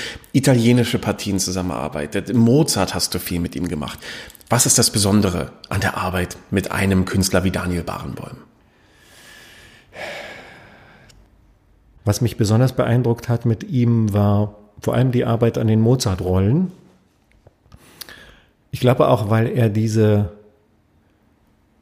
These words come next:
Speaker 2: diese Opern und diese Charaktere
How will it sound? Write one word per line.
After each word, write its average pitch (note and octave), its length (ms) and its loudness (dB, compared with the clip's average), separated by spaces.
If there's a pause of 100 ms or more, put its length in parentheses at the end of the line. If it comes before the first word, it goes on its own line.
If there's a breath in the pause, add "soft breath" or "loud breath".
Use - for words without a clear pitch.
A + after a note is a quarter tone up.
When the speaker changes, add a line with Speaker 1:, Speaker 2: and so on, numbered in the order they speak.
(140)
Speaker 2:
diese G2+ 260 2
Opern A#2 320 2
und G#2 260 0
diese G#2+ 160 -4
Charaktere A2+ 1040 0